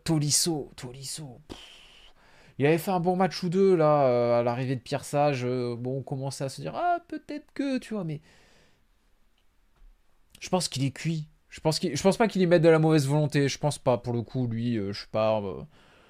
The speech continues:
je, je... après, je sais pas, je suis pas dans l'intimité du vestiaire, mais j'ai, je vois pas de mauvaise attitude, en tout cas, sur, sur le terrain.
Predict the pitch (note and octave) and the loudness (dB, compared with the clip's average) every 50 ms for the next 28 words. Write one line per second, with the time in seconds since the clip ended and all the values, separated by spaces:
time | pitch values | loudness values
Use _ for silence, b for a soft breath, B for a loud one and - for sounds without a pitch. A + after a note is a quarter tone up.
0 | b b b b b b - B2 A#2+ G2 E2 - - - - A#2+ B2 C#3 D3 A#2 | b b b b b b -6 -4 -4 -4 -6 -10 -12 -10 -6 0 2 2 2 2
1 | A2 - C#3+ D3 A#2+ A#2+ - - A2 C3 B2 - - - B2+ B2 B2 A#2 G#2+ - | 0 0 0 2 2 2 0 4 4 4 4 4 2 0 0 0 0 -2 -4 -6
2 | C3+ B2 B2 A2+ - B2 A2+ A2+ A#2+ B2 A#2+ - D3 C#3 B2 A#2+ A2+ A2 G#2 G#2+ | -6 -4 -6 -4 -4 -4 -4 -2 -2 -4 -2 0 0 0 0 0 -2 -4 -4 -6
3 | B2+ - E2+ A#2+ A2+ C#3 C#3 - F3+ E3+ C#3+ C3 C3+ C#3+ C#3 C#3+ D3+ C3+ D3 C3 | -6 -6 -6 -2 0 0 4 6 6 6 6 4 2 2 4 4 4 4 2 0
4 | - C3+ B2 - - D3 C3+ C3 B2 - A#2 - C3+ - - - C3 F2 - - | 0 -8 -10 -6 -2 -2 0 0 -2 -2 2 0 2 0 0 -6 -8 -8 -8 -4
5 | - C3+ A#2+ B2 B2 - - C#3 B2+ C3+ E3 - | 0 2 2 2 2 4 4 4 6 6 4 0